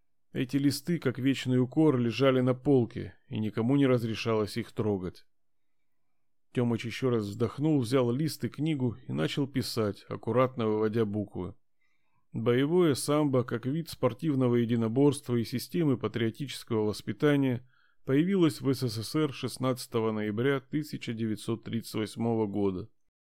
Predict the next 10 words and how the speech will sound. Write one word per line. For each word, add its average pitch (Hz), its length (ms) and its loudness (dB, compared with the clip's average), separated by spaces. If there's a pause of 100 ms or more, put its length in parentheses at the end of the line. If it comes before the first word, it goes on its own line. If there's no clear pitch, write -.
(680)
Самбо 160 440 2
является 151 520 6
синтезом 127 600 0
национальных 123 720 2
видов 123 320 2
борьбы. 123 540 2 (880)
Самбо — 135 640 2
это 113 240 -2
наука 143 460 4
обороны, 131 600 6